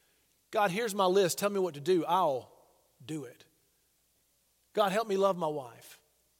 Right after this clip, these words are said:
Show me what I don't see." Your attitude about yourself affects your prayers.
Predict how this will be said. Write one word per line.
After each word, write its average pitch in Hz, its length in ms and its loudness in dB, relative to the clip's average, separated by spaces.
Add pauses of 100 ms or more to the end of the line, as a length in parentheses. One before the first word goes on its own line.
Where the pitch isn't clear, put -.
(120)
Show 247 240 0
me 233 100 -4
what 208 180 0
I 180 60 -2
don't 165 260 -6
see." 139 380 -8 (760)
Your 302 280 0
attitude 226 460 4
about 165 260 0
yourself 151 840 -2 (160)
affects 165 400 -6
your 156 80 -6
prayers. 135 400 -6